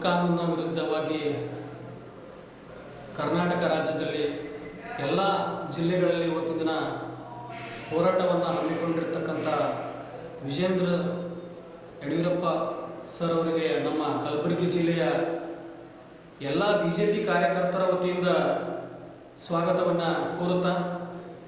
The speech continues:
ಯಾಕೆಪ್ಪ ಅಂತಂತಂದ್ರೆ ಇವತ್ತಿನ ದಿವಸ ಬಿ ಜೆ ಪಿ ಕಾರ್ಯಕರ್ತರಲ್ಲಿ ಬಹಳಷ್ಟು ಗೊಂದಲವನ್ನ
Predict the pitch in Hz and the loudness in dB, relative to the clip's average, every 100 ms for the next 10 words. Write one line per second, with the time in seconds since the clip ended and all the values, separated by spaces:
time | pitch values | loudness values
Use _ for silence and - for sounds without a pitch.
0 | - - - - - - - 160 190 208 | -18 -18 -18 -18 -18 -18 -10 -2 2 2
1 | 233 220 220 214 208 202 202 202 202 190 | 2 2 2 0 0 0 0 0 2 4
2 | - - - - 151 - 196 190 190 190 | 4 2 -2 -2 -2 0 2 2 2 2
3 | 175 - - - - - - - 139 165 | 2 2 0 -2 -6 -8 -10 -12 -2 0
4 | 185 220 226 220 196 196 202 202 202 202 | 2 4 4 2 2 2 2 0 2 2
5 | 202 - - 180 180 - 247 160 165 202 | 2 2 2 2 2 2 0 2 2 4
6 | 220 220 220 | 4 4 4